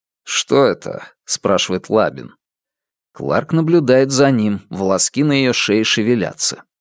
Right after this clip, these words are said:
"Тут говорится, что это сейсмологическое устройство. Офис системных операций поставил её там для изучения естественной радиации и тектоники.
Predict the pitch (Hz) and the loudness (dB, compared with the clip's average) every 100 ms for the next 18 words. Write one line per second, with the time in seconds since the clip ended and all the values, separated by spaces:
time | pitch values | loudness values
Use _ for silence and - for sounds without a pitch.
0 | _ _ _ _ _ _ _ _ _ _ | _ _ _ _ _ _ _ _ _ _
1 | - 165 220 202 190 214 202 233 226 - | -2 4 4 4 2 4 4 2 0 2
2 | 220 208 - 185 190 226 226 220 214 196 | 4 4 2 2 4 2 2 2 4 4
3 | - - - 175 - 185 185 185 220 - | 2 -4 0 0 2 2 2 0 -2 -4
4 | - 208 202 - 220 131 - - 57 50 | 0 2 2 2 2 2 -2 -6 -8 -10
5 | _ _ _ - _ - 233 - - 202 | _ _ _ -20 _ 0 0 2 0 2
6 | 170 220 202 180 175 151 160 175 - - | 0 2 2 2 0 0 2 4 2 -2
7 | 247 151 113 - 180 233 220 156 - 160 | -2 -2 -2 2 2 2 2 2 2 0
8 | 202 185 156 135 - 185 196 170 135 - | 2 2 2 2 2 0 2 2 2 2
9 | 147 - 143 135 123 110 113 123 143 - | 0 2 0 2 2 2 2 2 2 2
10 | 196 190 196 - 220 110 82 - - | 0 0 -6 0 0 0 -8 -12 -14